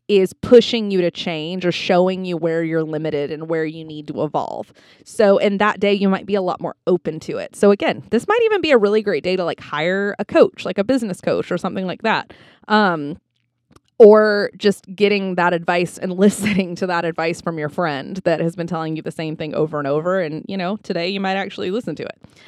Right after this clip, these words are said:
On the twenty-first, we have our first of two new moons in Aries this season. That's right. We have two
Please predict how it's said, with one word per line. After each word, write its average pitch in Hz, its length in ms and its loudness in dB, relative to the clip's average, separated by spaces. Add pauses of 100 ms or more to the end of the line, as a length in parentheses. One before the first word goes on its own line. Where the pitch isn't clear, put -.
(1040)
On 294 380 4
the 359 220 0
twenty-first, - 920 0
we 294 240 2
have 440 280 2
our 247 180 6
first 254 680 2
of 214 240 4 (140)
two 392 460 6
new 254 200 4
moons 190 360 0
in 220 100 2
Aries 247 400 2
this 185 160 -2
season. 160 460 -2 (100)
That's 202 400 0
right. 180 240 -2
We 247 140 0
have 349 400 -8
two 302 520 2